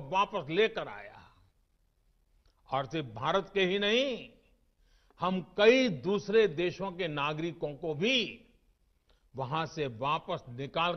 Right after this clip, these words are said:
करके लाए। कोरोना काल में वंदे भारत मिशन के तहत पैंतीस लाख से ज्यादा भारतीयों को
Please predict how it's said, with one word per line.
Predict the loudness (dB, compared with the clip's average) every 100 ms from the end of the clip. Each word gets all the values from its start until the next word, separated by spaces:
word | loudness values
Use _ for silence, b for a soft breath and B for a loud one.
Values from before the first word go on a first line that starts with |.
| -4
करके | -10 -12
लाए। | -16 -20 -20 _ _ _ _ _ _ _ _ _ _ _ _ _ _
कोरोना | -2 -2 0 -4 -2
काल | 2 4 4
में | 4 2 -2 -12 -20 _ _ _ _ _ _ -8
वंदे | 0 2 4 6 6 2
भारत | 2 4 4 0
मिशन | -4 -4 -4 -4
के | -4
तहत | -4 -4 -4 -6 -12 -20 _ _ _ _ -20 -20 _ _ 6
पैंतीस | 8 10 8 4 2 2
लाख | 4 8 6 4
से | 8 8 8
ज्यादा | 4 2 4 2 2 0
भारतीयों | 0 0 0 -2 4
को | 6